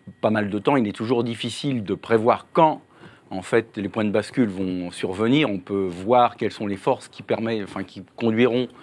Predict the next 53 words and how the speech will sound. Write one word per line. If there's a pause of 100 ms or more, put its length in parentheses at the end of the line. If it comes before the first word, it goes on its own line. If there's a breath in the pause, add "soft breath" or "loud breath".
(340 loud breath)
à
la
bascule,
à
l'effondrement,
mais
quand
ça
se
produira,
ça,
c'est
toujours
beaucoup
plus
difficile
à
prévoir. (440 loud breath)
Et
donc,
euh,
j'avais (360)
étudié
tout
ça,
et
puis
j'avais
dit
d'ailleurs
à
la
fin
du
livre, « (260 loud breath)
Rendez-vous
dans
dix
ans,
parce
qu'à
ce
moment-là,
les
choses
vont
commencer
à
se
précipiter. »
Je
me
demande